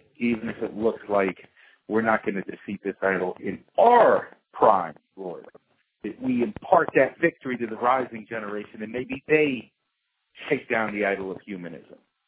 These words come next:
But either way, none of that's gonna happen without repentance. Lord, grant us this repentance. If it breaks me, if it throws me into the poorhouse, whatever it does, Lord God,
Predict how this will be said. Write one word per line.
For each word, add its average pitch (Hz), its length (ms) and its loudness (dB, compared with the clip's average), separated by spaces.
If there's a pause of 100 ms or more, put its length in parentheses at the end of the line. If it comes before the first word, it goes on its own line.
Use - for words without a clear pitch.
(200)
But 117 120 0
either 117 180 0
way, 95 300 0
none 107 180 -4
of 104 60 -2
that's 101 220 -2
gonna 95 160 -6
happen 90 320 -6
without 85 280 -6
repentance. 87 540 -10 (840)
Lord, 98 240 0
grant 156 380 4
us 139 140 6 (100)
this 107 120 -10 (100)
repentance. - 480 -20 (100)
If 92 140 -10
it 95 180 -10
breaks 160 360 4
me, 143 220 2
if 127 120 -2
it 107 100 -10 (100)
throws 135 240 2
me 117 200 -4
into 110 160 -10
the 82 80 -14
poorhouse, 107 580 0
whatever 147 400 2
it 123 280 -8
does, 87 260 -6 (120)
Lord 87 240 -10
God, 87 220 -8